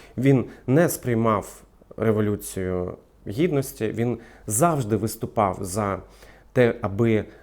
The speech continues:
е, Україна максимально інтегрувалася з Росією. Зрештою, це та людина, одна з-поміж, на жаль, багатьох,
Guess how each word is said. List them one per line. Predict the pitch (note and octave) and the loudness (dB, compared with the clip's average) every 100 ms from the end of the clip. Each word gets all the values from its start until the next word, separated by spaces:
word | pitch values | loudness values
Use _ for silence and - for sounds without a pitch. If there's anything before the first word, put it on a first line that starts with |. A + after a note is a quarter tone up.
| - - | -10 -4
е, | G#2+ | -2
Україна | - A#2 B2 A#2 A#2 G#2 | -2 -4 -2 -2 0 0
максимально | G#2+ A#2+ - A#2 A2 B2 A2 G2 | 0 -2 -4 -4 0 2 2 0
інтегрувалася | F#2+ F#2 F#2+ G#2 F#2+ F#2 F#2 - F2+ F2+ - - - | -2 -4 -6 -4 -4 -4 -6 -6 -8 -8 -14 -20 -12
з | G2 F#2+ G2+ G2 G2 F#2+ - | -6 -4 -2 0 -2 -4 -6
Росією. | G#2+ G#2+ - F#3+ C3+ A2+ - - - | -6 -4 -4 -2 0 0 -2 -16 -12
Зрештою, | A#2 F#3 B3 - C#3+ | 0 2 2 4 2
це | B2 - C3+ | 2 2 0
та | - G3 E3+ | 0 0 0
людина, | C#3+ D3 A3+ C4 D3+ - - | 0 0 0 2 0 -4 -4
одна | F3 E3+ E3 A2+ | 0 2 2 0
з-поміж, | - B2 G#2+ G#2 - - - | 0 0 0 0 -6 -16 -6
на | A#2 | 0
жаль, | A#2+ C3+ A2 | 2 2 2
багатьох, | G2 A2+ A2+ F3+ F#3+ | 2 0 2 2 2